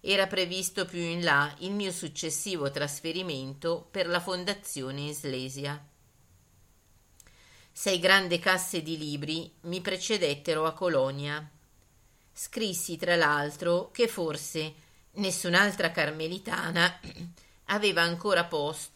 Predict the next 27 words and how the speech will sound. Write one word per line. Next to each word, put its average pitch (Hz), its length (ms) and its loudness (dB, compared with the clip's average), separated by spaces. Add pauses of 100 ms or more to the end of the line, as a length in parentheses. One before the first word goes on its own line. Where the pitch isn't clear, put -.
portato 170 720 2
un 196 180 -2
simile 156 480 -2
corredo 147 560 -2
con 151 240 -6
sé. 139 360 -4 (840)
Sor 180 300 2
Orsola 160 840 4 (100)
le 175 200 0
prese 165 460 2
in 175 160 0
consegna 151 920 -4 (420)
e - 140 -4
nell'aprirle 175 1000 2 (160)
pose 160 540 -2
la 170 100 4
massima 175 480 2
attenzione 175 920 -2
nel 185 240 -2
tener 185 340 0
separati 156 1040 0
i 175 40 -4
libri 165 380 -2
di 143 160 -12
teologia, 147 920 -2 (480)
di 156 160 -6
filosofia 160 1160 0